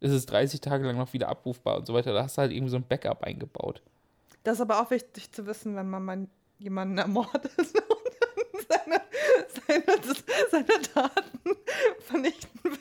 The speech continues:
Speaker 2: Okay, ich, ich hab, okay, ich muss
Speaker 1: Du
Speaker 2: noch mal,
Speaker 1: sagst
Speaker 2: warte,
Speaker 1: das
Speaker 2: aber ich
Speaker 1: als,
Speaker 2: muss
Speaker 1: du
Speaker 2: das
Speaker 1: sagst das als Witz, ähm, Apple gibt die iCloud-Daten raus, Dropbox gibt die Daten raus, die sind darauf nicht verschlüsselt. Was für deine Sims-Screenshots egal sind, aber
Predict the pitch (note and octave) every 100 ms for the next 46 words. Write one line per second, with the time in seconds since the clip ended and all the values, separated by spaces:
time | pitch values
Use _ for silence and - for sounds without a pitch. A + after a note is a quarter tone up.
0 | - A4 - - D4+ A#3 B3+ - A4 B3+
1 | D4 - D4 C4 C4 E4+ F3+ D#4+ D3+ F#3+
2 | D4+ - - D#3+ F3+ F#4 F3 F3 F3+ G#3+
3 | A#3 F#3 C#3 C3 C3+ F#3 - - - -
4 | C#3 C#3+ C#3+ - C#3 - F#3 - D#3+ -
5 | A2+ B2+ D#3 E3 D#3 D#3 - D#3+ D#3 -
6 | - D#3 - D3 - C#3+ - - D#3 D3+
7 | C#3+ D3 C#3+ D3 C#3 B2+ C#3+ - - -
8 | D#3+ - A2+ - _ _ _ _ - C3
9 | - C3+ B2+ C3 D#3 G3+ - - G#3 G3+
10 | F3+ D3+ F#3+ G#3 D3 D3 G#3+ _ - -
11 | - _ - E3 D#3 D3 G3+